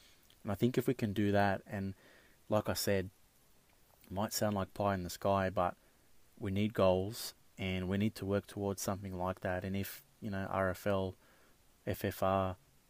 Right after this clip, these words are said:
Super League, I R L, if you're listening, and I know you are, I know you guys listen, <laughs> so take that one, take that goal, work towards it, because a strong French competition can only mean great things, and I think we can get there,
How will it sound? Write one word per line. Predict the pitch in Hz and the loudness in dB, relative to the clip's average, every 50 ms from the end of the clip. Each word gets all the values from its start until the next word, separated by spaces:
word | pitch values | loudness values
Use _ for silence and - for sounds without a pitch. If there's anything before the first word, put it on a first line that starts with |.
| _ _ _ _ _ _ _ - _ _ - | _ _ _ _ _ _ _ -20 _ _ -14
Super | - - - 110 - - 101 | -6 -4 -2 -2 0 0 0
League, | 98 95 95 95 92 - - - _ _ _ _ _ _ _ _ _ _ _ _ _ _ _ - | 0 0 0 -2 -4 -8 -14 -20 _ _ _ _ _ _ _ _ _ _ _ _ _ _ _ -2
I | - 98 104 | 2 4 4
R | 101 98 95 98 | 6 4 4 4
L, | 101 101 98 95 107 | 2 2 2 0 -2
if | 110 - - | -6 -6 -4
you're | 107 95 | 0 2
listening, | 107 101 - - - 101 98 95 95 95 - _ _ - - - - - - - | 2 2 2 0 -2 -2 -4 -4 -6 -8 -12 _ _ -20 -20 -20 -20 -20 -14 -8
and | - 95 | -6 -4
I | 98 | -2
know | 117 139 | -2 -2
you | 131 104 92 | 0 0 2
are, | 95 98 92 90 90 - - - | 2 2 0 -2 -4 -8 -10 -10
I | 101 | -6
know | 101 110 | -4 -4
you | 117 113 | -4 -2
guys | - 104 95 87 | -2 -2 -2 -2
listen, | 92 98 98 - - 95 92 92 - _ - - - - - - - | -2 -4 -6 -6 -8 -8 -10 -12 -14 _ -20 -20 -20 -20 -20 -20 -20
<laughs> | - - - 117 - - - - | -20 -12 -8 -8 -8 -6 -4 -4
so | 151 - - 107 98 98 95 95 - - - - - - - - _ _ - | -2 0 2 4 4 4 2 0 -2 -6 -14 -20 -20 -20 -20 -20 _ _ 0
take | - 110 113 - | 0 0 2 2
that | - 104 90 95 | 2 0 0 0
one, | 101 95 95 95 104 - - _ | -2 -4 -4 -6 -10 -12 -10 _
take | - 107 107 - | 0 0 0 2
that | - 107 98 104 | 2 0 0 2
goal, | - 98 98 98 101 101 - - _ _ _ | 2 2 4 4 2 0 -4 -10 _ _ _
work | - 104 104 104 - | 0 0 0 0 -2
towards | - 101 95 98 98 101 95 98 | -4 -6 -2 -2 0 0 -2 -2
it, | 90 87 - | -4 -6 -8
because | - - - - 104 98 95 101 - | -10 -8 -4 -2 -2 0 -2 -2 -4
a | - 104 | -6 -6
strong | - - - 113 104 107 107 101 101 | -8 -4 -2 0 0 0 0 -2 -4
French | - - 107 101 101 98 - | -4 -4 -2 -2 -2 -4 -6
competition | - - 98 95 - - - 110 101 - - 120 127 131 - - - - - - - - - _ | -8 -8 -8 -8 -10 -10 -8 -8 -6 -4 -4 -4 -6 -6 -10 -16 -20 -20 -20 -20 -20 -20 -20 _
can | - - 101 98 98 | -6 -4 -2 0 0
only | 104 104 101 101 101 | 0 0 0 -2 -2
mean | 98 95 95 95 95 | -2 -2 -2 -4 -2
great | - 92 90 95 - - | -2 -2 -2 -2 -4 -6
things, | 101 98 92 92 92 90 98 | -6 -6 -4 -4 -6 -4 -4
and | 98 92 | -4 -2
I | 90 90 | -2 -4
think | - - 107 101 - | -2 -2 -2 -2 -2
we | 104 98 | -4 -6
can | - 101 98 | -4 -6 -6
get | 92 95 92 - - | -4 -4 -4 -4 -4
there, | - 95 92 92 | -4 -4 -2 -4